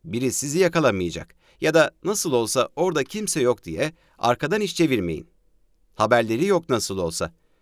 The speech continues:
O yüzden sorun olmaz." demeyin. Bu aile ilişkilerinde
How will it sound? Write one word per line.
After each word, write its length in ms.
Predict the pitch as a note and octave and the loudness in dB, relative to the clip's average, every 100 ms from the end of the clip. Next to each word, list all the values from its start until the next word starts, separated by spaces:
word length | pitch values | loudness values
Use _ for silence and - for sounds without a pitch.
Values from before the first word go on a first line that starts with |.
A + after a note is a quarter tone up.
| _ - | _ -4
O 160 | F#3+ | 0
yüzden 280 | E3+ B2+ A2+ | 2 2 0
sorun 300 | G#2 D3 E3 | -2 -2 0
olmaz." 440 | D3 B2 C#3+ D#3+ - | 2 2 0 0 0
demeyin. 400 | B2 F2+ D2+ - _ _ _ - | 0 0 -6 -12 _ _ _ -2
Bu 220 | B2+ A#2+ | -2 0
aile 360 | - A#2 A#2+ F3 | 2 2 2 0
ilişkilerinde 760 | C#3 A2 - A2 A2 G#2 G#2 | -2 -6 -4 -2 0 2 0